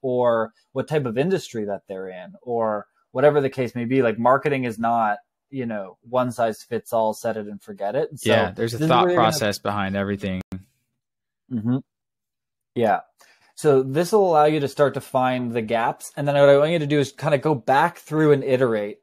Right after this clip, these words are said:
Speaker 1: and iterate. And so by, by then you should have like, okay, so here's all the, whether you just do it verbally or you write them out, it doesn't matter. Um, but you should only follow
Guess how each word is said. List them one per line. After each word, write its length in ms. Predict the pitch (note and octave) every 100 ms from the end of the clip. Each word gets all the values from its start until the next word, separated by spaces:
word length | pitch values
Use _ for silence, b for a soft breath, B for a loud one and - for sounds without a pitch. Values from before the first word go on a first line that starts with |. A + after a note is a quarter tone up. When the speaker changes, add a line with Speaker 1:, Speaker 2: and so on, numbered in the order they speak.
| _
Speaker 1:
and 160 | A#2
iterate. 500 | C3 B2+ B2+ A2+ A2 -
And 120 | B2
so 300 | C#3 B2+ - B B
by, 440 | - - C#3+ C#3 C#3+
by 220 | D3+ C#3
then 300 | B2+ C#3+ D#3+
you 100 | D#3
should 220 | C#3 D3 B2
have 260 | C3 A#2+
like, 160 | A#2+ A2+
okay, 400 | B2 B2+ A2 G#2
so 160 | - A2+
here's 380 | - D#3+ D#3+
all 240 | C#3+ C#3+ C3+
the, 280 | B2+ A#2 A#2+
whether 240 | C3 C3
you 100 | C3
just 240 | B2 B2+ -
do 120 | C3
it 80 | A#2
verbally 460 | C3 C#3+ C#3+ C#3+
or 60 | C3+
you 160 | A#2+
write 240 | A#2 A2+ A2
them 120 | A#2+
out, 140 | A#2+
it 80 | A#2
doesn't 280 | A2 G#2+ G2+
matter. 400 | G#2+ A#2+ F3 G#3 b b b -
Um, 400 | C3 A#2+ A2+ A2 _ _ _ _ D3 C3 -
but 280 | C#3 C#3 - _ _ _ _
you 220 | E3+ E3
should 220 | C#3 D#3 D3
only 380 | D#3+ D#3 E3+ F3+
follow 800 | - - C3+ C3 C3+ C3+ C#3 C#3+